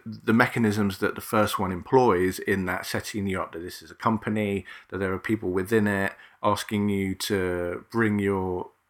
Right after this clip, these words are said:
preconceived notions of what a workplace would be like in space and showing it to you in a, in a,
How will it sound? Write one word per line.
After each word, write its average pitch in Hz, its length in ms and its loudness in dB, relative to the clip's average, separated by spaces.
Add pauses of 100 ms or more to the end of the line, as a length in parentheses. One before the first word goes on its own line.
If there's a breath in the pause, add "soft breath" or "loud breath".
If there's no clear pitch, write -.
(180)
preconceived 107 500 -2
notions 104 420 0
of 92 140 -4
what 101 220 0
a 104 60 -2
workplace 101 600 0
would 98 180 -4
be 107 160 4
like 92 500 0 (420)
in 101 160 0
space 92 540 -2
and 92 260 -4 (300 loud breath)
showing 98 360 0
it - 120 -6
to - 140 -2
you 95 200 2
in 90 120 -2
a, 87 240 -4
in 92 180 -6
a, 87 100 -8